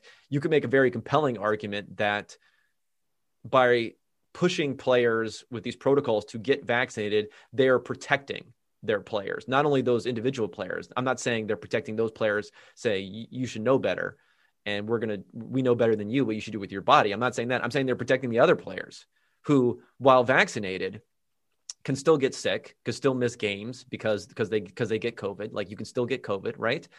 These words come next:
Um, you're not gonna get nearly as sick. You can still pass it on to a family member and so on. So they're actually trying to protect their players. So I think that's why there's a principle, a different principle at, at play here. And plus, compensation versus covid protocols is,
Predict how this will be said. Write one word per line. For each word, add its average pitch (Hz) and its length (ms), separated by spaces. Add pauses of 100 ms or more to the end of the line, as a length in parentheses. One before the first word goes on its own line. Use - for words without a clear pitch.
(360)
Um, 101 340
you're 123 120
not 135 120
gonna 131 140
get 117 120
nearly 117 320
as 117 240
sick. - 400 (640)
You 139 80
can 139 100
still 165 140
pass 131 300
it 123 40
on 120 120
to 117 100
a 113 60
family 110 280
member 104 340
and 113 200
so 101 180
on. 98 140
So 147 140
they're 214 160
actually 240 180
trying 190 240
to 139 60
protect - 420
their 107 120
players. 98 340
So 117 80
I 113 40
think 131 160
that's 127 200
why 120 160
there's 110 160
a 104 40
principle, 107 600 (240)
a 117 40
different 117 220
principle 104 420
at, 104 300
at 117 120
play 156 200
here. 113 160
And 113 100
plus, 156 380
compensation 120 560
versus 107 640 (400)
covid 120 260
protocols 107 500
is, 95 120